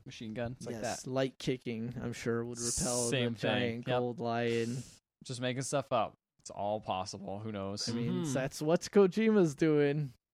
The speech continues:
Speaker 2: Sure is just
Speaker 3: Uh,
Speaker 2: making
Speaker 3: he's
Speaker 2: stuff
Speaker 3: just
Speaker 2: up.
Speaker 3: making stuff up. Yeah, that sounds pretty accurate, I think.
Speaker 1: Do it. Ah, kick it. All right,
Speaker 3: All
Speaker 1: that's
Speaker 3: right,
Speaker 1: it.
Speaker 3: well, guys, uh, this is a tough one. What wins this week's trailer trash?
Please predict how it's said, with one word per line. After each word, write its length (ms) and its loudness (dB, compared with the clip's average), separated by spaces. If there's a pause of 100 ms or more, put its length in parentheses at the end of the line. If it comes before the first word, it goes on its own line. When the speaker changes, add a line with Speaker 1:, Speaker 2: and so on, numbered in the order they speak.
(260)
Speaker 2:
Sure 260 0
is 180 4
just 200 0
Speaker 3:
Uh, 40 0
Speaker 2:
making 300 6
Speaker 3:
he's 60 4
Speaker 2:
stuff 240 10
Speaker 3:
just 100 6
Speaker 2:
up. 180 12
Speaker 3:
making 180 8
stuff 280 8
up. 240 10
Yeah, 240 8
that 220 2
sounds 320 2
pretty 260 -2
accurate, 400 -2
I 100 0
think. 280 -2 (240)
Speaker 1:
Do 220 -6
it. 140 -12 (140)
Ah, 320 -4
kick 200 -16
it. 60 -20 (1700)
All 100 -2
right, 120 8
Speaker 3:
All 80 12
Speaker 1:
that's 140 10
Speaker 3:
right, 180 12
Speaker 1:
it. 60 6
Speaker 3:
well, 480 10
guys, 500 8
uh, 640 8
this 180 0
is 40 0
a 40 -8
tough 220 6
one. 220 2
What 240 6
wins 420 8
this 180 2
week's 280 2
trailer 280 8
trash? 680 4